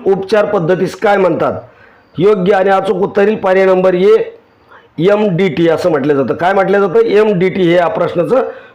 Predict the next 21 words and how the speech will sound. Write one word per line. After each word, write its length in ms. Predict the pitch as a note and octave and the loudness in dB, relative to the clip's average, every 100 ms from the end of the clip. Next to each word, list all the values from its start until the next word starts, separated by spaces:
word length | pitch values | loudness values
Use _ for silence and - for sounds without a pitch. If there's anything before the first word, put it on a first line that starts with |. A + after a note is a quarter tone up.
| - | -2
योग्य 300 | F3+ G3 F3 | 0 2 0
उत्तर 300 | F3 - D3+ | 0 0 0
राहील. 200 | B2+ A2+ | 0 0
पुढचा 260 | F#3 D#3+ | -2 -2
प्रश्न 300 | G#3+ G#3+ - | -2 -2 -2
बघा. 260 | G#3+ G3+ G#3+ - - - _ _ _ _ _ _ - - - - - - - | 0 0 -2 -4 -10 -20 _ _ _ _ _ _ -20 -20 -20 -20 -20 -20 -6
मानवी 460 | C#3+ F3 G#3 A#3 C4 | -2 0 2 2 2
शरीरातील 540 | A3+ A#3 A3+ A3+ G#3 | 2 2 2 2 -2
श्वेतपेशीचे 680 | D#3 A3 A#3 A#3+ G#3+ G#3 G#3 | 0 0 0 0 0 0 -2
प्रमुख 360 | A3+ A3 A3 | 0 0 0
कार्य 300 | - G3 F#3+ | 0 0 0
काय? 300 | F3+ D#3+ A2 - - _ _ - _ - - | 0 -2 -4 -6 -18 _ _ -20 _ -10 0
श्वेतपेशीचे 800 | A#3+ B3 B3 A#3 A3 C4 G#3+ | 2 2 0 2 0 0 0
प्रमुख 400 | B3+ A#3+ A3 A3+ - | -2 0 0 0 0
कार्य 220 | G#3 G#3 | 2 2
तुम्हाला 280 | G#3 G3 F#3+ | 2 2 2
विचारलेलं 360 | F#3 F#3 F#3 | 2 2 2
आहे. 80 | A3 | 2
मानवाच्या 460 | B3 G3 F#3 F#3 F#3 | 2 2 2 2 0
शरीरामधील 500 | F3 F3+ F3+ F3 F3+ | 0 2 2 2 0
श्वेतपेशीचे 720 | G#3+ G3+ F#3+ F#3+ F3 F3 D3+ | -2 -2 0 0 -2 0 0